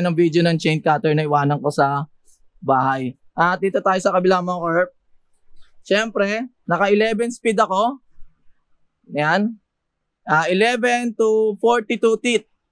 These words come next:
Medyo madumi nga lang, mga ka-herp. Siyempre, gamit ko is R D na L two A nine. Yan. At naka-Goat Link tayo, mga ka-herp. Ayan, may video din ako niya kung paano mag-install ng Goat Link. Medyo nahirapan lang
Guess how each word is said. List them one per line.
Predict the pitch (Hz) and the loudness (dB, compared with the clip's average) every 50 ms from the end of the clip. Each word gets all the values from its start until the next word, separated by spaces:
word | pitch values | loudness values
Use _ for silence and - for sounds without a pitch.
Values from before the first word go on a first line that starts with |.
| _ _ _ _ _ _ _ _ _ _ - - | _ _ _ _ _ _ _ _ _ _ -16 -6
Medyo | - 131 165 160 190 214 | -2 0 0 2 2 2
madumi | 220 220 196 226 226 233 226 | 2 2 0 0 -2 -2 -2
nga | 226 220 214 | -2 0 0
lang, | 220 220 214 | 0 0 0
mga | 202 196 180 | -2 -2 -2
ka-herp. | 185 185 - - | -2 -4 -2 0
Siyempre, | - 214 220 214 196 _ - 214 220 247 302 269 _ _ _ _ _ _ _ _ _ _ | 0 0 0 -2 -2 _ 2 2 2 2 0 -2 _ _ _ _ _ _ _ _ _ _
gamit | - 143 202 220 226 226 208 - | 4 4 4 6 4 0 -4 -4
ko | 226 226 233 | -6 -4 -2
is | 220 214 - - - | -4 -4 -6 -2 0
R | 185 196 208 214 190 | 0 2 2 0 -2
D | 202 226 220 | -4 -2 0
na | 214 214 214 | 0 0 0
L | - 202 214 214 202 | 0 0 -2 -2 -2
two | - 214 214 | 0 0 0
A | 180 202 208 | 2 2 2
nine. | 202 202 202 185 180 156 135 127 123 117 - _ _ _ _ _ _ _ _ _ _ _ _ _ _ _ _ _ - | 4 2 2 0 0 -2 -6 -8 -10 -12 -16 _ _ _ _ _ _ _ _ _ _ _ _ _ _ _ _ _ -8
Yan. | 135 139 139 135 135 131 120 117 - _ - - | -6 -6 -4 -4 -4 -4 -6 -8 -10 _ -6 0
At | 185 190 214 220 - 208 | 2 2 2 2 0 -6
naka-Goat | 214 185 202 196 175 170 214 226 233 220 - | -6 -4 -4 -2 -2 0 -2 -2 -2 -4 -6
Link | 208 202 214 208 190 - _ - | -4 -2 0 -2 -2 -4 _ 0
tayo, | 175 160 156 156 180 185 175 165 | 2 2 2 2 2 0 0 0
mga | 156 147 135 | 0 -2 -2
ka-herp. | 131 135 147 151 147 143 - - 139 - | 0 0 0 0 0 -2 -4 -8 -8 -2
Ayan, | 139 165 185 185 | 0 2 2 2
may | 185 180 180 175 | 0 0 -2 0
video | 190 196 190 170 202 | 0 0 2 2 2
din | 185 202 202 | 2 4 2
ako | 202 196 185 | 2 2 0
niya | 185 208 202 | 0 0 0
kung | 185 180 175 | -2 -2 0
paano | 185 180 170 170 170 175 170 170 170 170 - _ _ _ _ _ _ _ | 0 2 0 0 0 -4 -6 -6 -8 -8 -10 _ _ _ _ _ _ _
mag-install | - 160 185 185 196 202 - - - 196 190 | 0 0 2 2 2 -2 -2 0 0 0 0
ng | 185 185 180 170 | 0 -2 -4 -2
Goat | 156 165 156 147 - 147 | -2 -2 -2 -2 -2 -2
Link. | 151 147 143 131 - 131 _ _ _ _ _ _ - | -2 -2 -4 -6 -10 -14 _ _ _ _ _ _ -6
Medyo | 143 151 165 160 185 185 | -4 -2 0 2 2 0
nahirapan | 185 185 185 180 180 185 180 180 220 180 175 | 2 0 0 0 0 0 0 0 -2 -2 -2
lang | 175 175 170 175 | 0 -2 -2 0